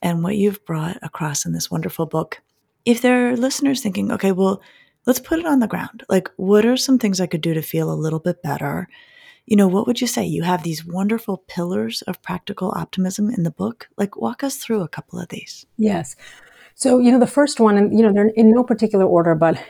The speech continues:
Speaker 2: um, I like it because the first one is purpose, and purpose could be your purpose in life,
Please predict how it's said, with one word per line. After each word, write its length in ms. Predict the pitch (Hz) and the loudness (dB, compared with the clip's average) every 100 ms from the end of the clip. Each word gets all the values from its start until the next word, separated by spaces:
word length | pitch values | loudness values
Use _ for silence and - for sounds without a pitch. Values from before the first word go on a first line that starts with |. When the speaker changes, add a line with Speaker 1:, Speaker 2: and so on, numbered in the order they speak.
| - 247 | -12 -2
Speaker 2:
um, 420 | 180 175 175 - 233 220 | 0 2 -2 -2 -2 0
I 160 | 180 196 | 2 2
like 340 | 208 208 214 | 4 2 2
it 140 | 196 - | 2 0
because 220 | - 196 | 0 -2
the 80 | 190 | 0
first 240 | 202 202 | -2 0
one 100 | 190 | -2
is 80 | 175 | -2
purpose, 640 | _ 175 160 156 170 - - | _ -2 2 0 0 -4 -4
and 260 | 180 165 160 | -2 -2 -2
purpose 380 | - - 196 | -2 0 -2
could 180 | - 165 | -2 0
be 320 | 160 165 165 - _ _ _ - | 4 4 4 -2 _ _ _ 2
your 140 | 226 | 2
purpose 380 | - 175 170 - | 2 0 0 -2
in 160 | 151 139 | 0 2
life, 440 | 143 269 302 | 2 2 0